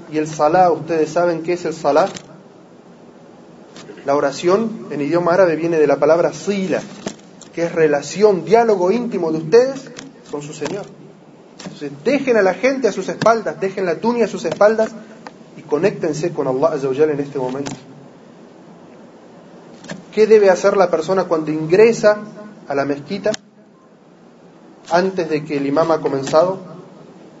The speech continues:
a dar la khutbah? Hacer dos rakas de salutación a la mezquita. Si entra la persona y el imam está dando la khutbah, tiene también que hacer dos rakas de salutación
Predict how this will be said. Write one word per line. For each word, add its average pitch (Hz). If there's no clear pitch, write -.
a 131
dar 156
la 147
khutbah? 170
Hacer 151
dos 180
rakas 180
de 135
salutación 131
a 127
la 123
mezquita. -
Si 208
entra 254
la 196
persona 196
y 180
el 170
imam 202
está 190
dando 214
la 185
khutbah, 180
tiene 175
también 175
que 175
hacer 175
dos 185
rakas 180
de 147
salutación 143